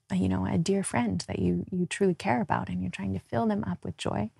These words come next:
Um, but when I was talking about infopathy specifically, that's actually a device that you can get, and you program it with, um, basically, I mean, they have thousands of different, um, infoceutical remedy vibrations. So you can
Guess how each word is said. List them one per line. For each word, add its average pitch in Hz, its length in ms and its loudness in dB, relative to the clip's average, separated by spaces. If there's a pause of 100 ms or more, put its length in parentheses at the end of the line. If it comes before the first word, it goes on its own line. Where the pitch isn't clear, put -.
(500)
Um, 175 180 8
but 185 140 8
when 196 100 8
I 190 40 10
was 190 100 8
talking 202 180 8
about 185 240 6
infopathy 170 640 2
specifically, 175 580 6
that's 165 220 4
actually 165 300 4
a 170 40 2
device 165 560 4
that 190 80 -4
you 185 120 0
can 175 180 0
get, 196 260 6 (540)
and 165 400 6
you 170 80 6
program 170 500 6
it 160 160 2
with, 165 460 0
um, - 400 -2 (600)
basically, 170 520 6
I 175 80 2
mean, 170 120 4
they 175 60 2
have 151 160 2
thousands 160 540 6
of 170 80 0
different, 170 440 -2
um, 180 300 0 (400)
infoceutical 175 1000 2
remedy 170 560 4
vibrations. 170 760 2
So - 120 0
you 175 140 0
can 175 380 -2